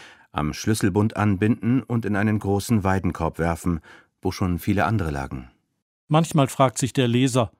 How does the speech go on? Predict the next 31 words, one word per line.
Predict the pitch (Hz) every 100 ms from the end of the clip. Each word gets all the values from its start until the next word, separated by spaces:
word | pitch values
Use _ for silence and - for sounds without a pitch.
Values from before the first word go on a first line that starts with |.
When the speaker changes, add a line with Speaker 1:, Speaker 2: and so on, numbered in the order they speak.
| _ _ _
Speaker 2:
ähneln | 127 131 139 123
sich | 120
die | - 117
vielen | 123 120 113
Fluchtgeschichten | - 131 123 - 135 - 120 - 139
nicht? | 127 139 - - _ - - -
Hat | 147
man | 156 139
nicht | 135 - -
genug | 117 110 165 190
erfahren? | 127 110 131 117 110 110 - -
Müssen | 117 139
noch | 117 107 107
weitere | 113 131 143 120
Schicksale | - 131 - 117 110 113
ausgebreitet | 117 123 139 123 131 123 127 113
werden? | 127 127 123 - _ _ - -
Droht | - 127 160 151
nicht | 135 -
die | 120
Gefahr | 123 131 123
der | 120 101
Wiederholung? | 104 107 107 110 131 147 - _ _ _ - - -
Doch | 143 -
gerade | 131 135 147 135
die | 117
Fülle | - 175 180
der | 120
Beispiele | 110 120 131 - 127
macht | 123 127 -
deutlich, | 135 135 - 139 120